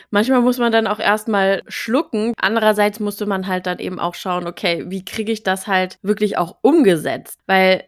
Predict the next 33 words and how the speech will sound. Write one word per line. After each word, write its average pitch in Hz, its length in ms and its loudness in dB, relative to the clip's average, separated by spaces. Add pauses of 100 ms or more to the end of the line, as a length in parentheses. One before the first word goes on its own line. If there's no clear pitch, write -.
wir 208 180 2
haben 262 160 4
uns 254 120 0
natürlich 285 520 0
was 226 160 0
dabei 196 380 0
gedacht, 240 640 0
wie 247 400 0
wir 220 480 2
einzelne 208 360 -2
Module 214 400 0
strukturiert 214 720 -4
haben, 196 380 -2
wie 196 120 -12
wir 208 80 -6
die 202 80 -8
ganze 202 280 -4
Academy 226 400 -2
aufgebaut 180 600 -4
haben. 196 300 -2
Und 214 240 0
manchmal 233 300 0
kamen 226 260 -2
dann 214 140 0
aber 202 260 0
so 240 320 -2
krasse 220 320 -4
Sachen, 262 260 -4
wo 220 60 0
man 202 160 -2
dachte 202 260 -4
so, 185 160 -4
ja, 190 480 -6